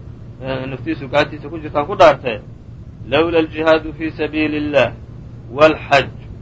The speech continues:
وبر أمي." Saddexdaas haddayna jirin, haddayna jiri lahayn, "لأحببت، waxaan jeclaan lahaa, أن أموت، inaan dhinto، وأنا مملوك،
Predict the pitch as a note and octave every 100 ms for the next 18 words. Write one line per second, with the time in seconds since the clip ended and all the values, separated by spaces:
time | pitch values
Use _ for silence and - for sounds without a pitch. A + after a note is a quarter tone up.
0 | - B2+ D3+ D#3+ E3 D#3 D#3 D3+ C3 A#2
1 | - F3 E3 D#3 D#3 C3+ C#3+ C#3 F3 D#3+
2 | C#3+ C#3 C3 A2 - - - - - A#2+
3 | D#3+ D3 D3+ E3+ D#3+ D#3+ G3 E3+ A#2 -
4 | - - - C#3 C3 A#2+ F#3 F3+ E3+ F3+
5 | D#3 D3+ C3 C3+ C#3+ F3+ F#3 F3+ E3+ D#3
6 | D3 D3+ E3 - D#3+ D3+ C#3 D3+ D3+ F3+
7 | E3+ C#3+ C3+ C3 B2 B2 A#2+